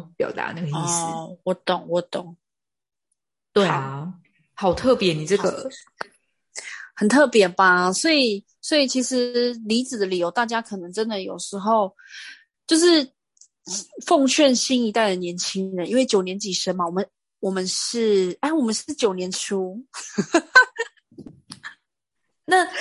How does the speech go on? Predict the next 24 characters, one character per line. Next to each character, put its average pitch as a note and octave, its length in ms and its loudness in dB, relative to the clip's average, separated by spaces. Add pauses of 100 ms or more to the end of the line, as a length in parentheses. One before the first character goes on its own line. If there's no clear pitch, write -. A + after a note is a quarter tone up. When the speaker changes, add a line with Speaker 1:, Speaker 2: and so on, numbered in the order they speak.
(140)
Speaker 1:
那 G4 100 6
你 A#3+ 120 4
这 G#3+ 80 4
样 D4 160 6
子 G#3+ 100 2
会 B3+ 180 6
觉 F#3 180 2
得 F3 120 4
说， F#3 640 2 (380)
离 F3+ 280 0
职 E3 300 -2
的 E3 80 0
时 D#3+ 240 -4
候， E3 680 -2 (460)
哎， D#4 200 0
你 F3 100 2
会 A3+ 120 4
送 A#3 300 4
那 G3+ 80 2
个 F#3+ 120 -2
吗？ C#3+ 460 -2
送 G#3 220 -2
主 D#3 160 -4
管， D3 240 -2